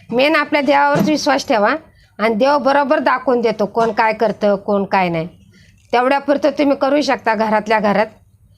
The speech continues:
ते, त्याचा पण उपाय मी सांगेल तुम्हाला नंतर की काय करायचं, काय नाही, घरातल्या घरातच आपण. आणि हे करताना कुणाला सांगायचं नाही की आपण काय करतोय म्हणून, कारण घ-, एक घरातली एकच व्यक्ती सगळ्याला बिघडवते,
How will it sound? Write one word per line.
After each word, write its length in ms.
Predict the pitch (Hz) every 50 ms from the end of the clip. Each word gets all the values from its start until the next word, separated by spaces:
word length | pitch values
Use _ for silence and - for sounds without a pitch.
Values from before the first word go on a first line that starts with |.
| _ _ _ _ _ -
ते, 100 | 262 262 262 - -
त्याचा 200 | - 285 285 359
पण 180 | 302 - 349 339
उपाय 280 | 349 285 277 - 302 302
मी 160 | 320 330 311
सांगेल 460 | - 359 311 302 320 349 320 320 -
तुम्हाला 320 | 269 226 214 202 196 202
नंतर 440 | 202 208 202 190 175 - 185 175 175 180 165 - _ _ _ _ _ _ _ _ _ _ _ _ _ -
की 60 | 226
काय 280 | 214 - 262 254 277
करायचं, 520 | 269 277 254 233 226 220 208 214 220 220 220 214 -
काय 240 | 247 233 240 240 240
नाही, 240 | 233 226 208 208 202
घरातल्या 420 | 190 214 202 214 220 220 240 226
घरातच 500 | 202 220 220 226 240 370 - 320 320 -
आपण. 360 | 349 285 269 - 262 254 262 262 - - - _ _ _ _ _ _ _ _ -
आणि 160 | 196 220 233
हे 140 | 233 294 320
करताना 420 | 320 359 320 320 320 330 320 339
कुणाला 340 | 330 339 349 339 349 370 370
सांगायचं 580 | - - 359 294 254 220 214 196 - 202 196 185
नाही 180 | 170 151 151 - - _ _ _ _ _ _ _ _ _ _ _ _ _ _ _ -
की 60 | 247
आपण 300 | 233 240 240 240 262 254
काय 220 | 240 269 262 247 240
करतोय 400 | - 240 226 208 208 214 214 214
म्हणून, 360 | 208 202 185 170 160 160 170 170 - - - _ - _ _ _ _ _ _ _ - - _ _ _
कारण 280 | - 240 254 285 302 294
घ-, 160 | 269 262 269
एक 340 | 240 - 254 277 302 285 247
घरातली 400 | 220 269 269 302 359 - 349 370
एकच 340 | 349 349 349 349 381 381 311
व्यक्ती 320 | 359 349 339 339 - 370
सगळ्याला 380 | - - 302 285 277 285 285 269
बिघडवते, 560 | 240 262 233 226 220 202 185 - 185 160